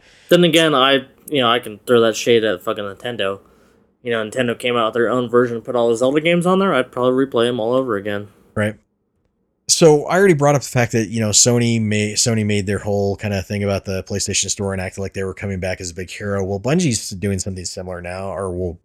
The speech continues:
Speaker 2: going to do something similar, I guarantee it, with, uh, their new, it tran-, their, their transmogrification for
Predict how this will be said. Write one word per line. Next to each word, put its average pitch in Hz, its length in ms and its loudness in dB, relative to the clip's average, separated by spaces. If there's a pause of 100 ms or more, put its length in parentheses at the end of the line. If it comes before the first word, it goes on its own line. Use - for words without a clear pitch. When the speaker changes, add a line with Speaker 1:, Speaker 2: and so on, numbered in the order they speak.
(160)
Speaker 2:
going 101 280 0
to 87 60 -4
do 82 140 -8
something 87 280 -6
similar, 85 340 -12
I 85 80 -12
guarantee 85 480 -12
it, 80 160 -12 (920)
with, 113 320 2
uh, 98 260 4
their 104 200 0
new, 120 480 4 (800)
it 113 260 -14
tran-, 143 440 -2
their, 113 180 2
their 123 180 0
transmogrification 104 1300 0
for 85 480 -4